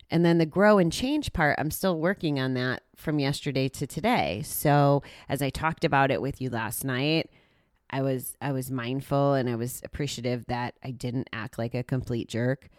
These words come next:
But then even as I sit here discussing it with you again, and this would be the value of groups or a sponsor or whatever,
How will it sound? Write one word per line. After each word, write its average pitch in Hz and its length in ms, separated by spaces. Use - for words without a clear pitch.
But - 160
then 156 300
even 156 480
as 147 240
I 135 100
sit 143 220
here 143 460
discussing 147 480
it 110 100
with 143 160
you 143 120
again, 131 720
and 165 120
this 226 160
would 247 120
be 208 120
the 170 100
value 147 460
of 135 180
groups 160 420
or 135 100
a 131 60
sponsor 139 560
or 127 60
whatever, 127 460